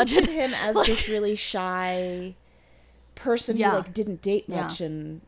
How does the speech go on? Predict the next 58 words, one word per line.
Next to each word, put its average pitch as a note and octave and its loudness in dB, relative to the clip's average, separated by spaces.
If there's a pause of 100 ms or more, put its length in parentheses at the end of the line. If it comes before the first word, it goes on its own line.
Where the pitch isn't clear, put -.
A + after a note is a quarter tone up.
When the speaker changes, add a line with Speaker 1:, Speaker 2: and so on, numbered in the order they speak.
(140)
Speaker 2:
in F3+ -6
high F3 -6
school E3 -4
or D3 -6
college. D#3 -6
Speaker 1:
Exactly. D#3+ -4 (520)
So, G#3+ -2 (460)
yeah, F#3 -6
and A3+ -2
to A#3+ 0
hear B3+ 2
this A#3+ 2
person A3 -2
say G3+ 0
that F#3 -2
it F3 -2
was, F#3+ -6
like, F#3+ -4
a F3+ -4
known F#3+ 0
thing G3+ -6
to G3 -8
stay F#3+ -4
away D#3+ 0
from C#3+ -2
Speaker 2:
Right. A#3 -4
Speaker 1:
him, A#3 -2
I G#3+ -2
was F3+ -6
like, E3+ -8
"Man, A#3 0
oh G#3 -2
man, F3+ -4
oh E3 -6
man." D#3+ -8
Like, F#3+ -6
alleged, F#3+ -2
alleged, E3 -8
alleged. - -16
Sorry. - -6
I A3 -6
feel D4+ -2
like C#4+ -2
I D4 2
have C4 0
to C#4 -4
keep D#4+ -2
saying C4 -4
that C4+ -2
'cause D#4 -6
I C4+ 0
don't C4 -2
want C4+ 0
anyone C4 -4
to B3+ -10
come B3 -8
for B3 -6
us. B3 -2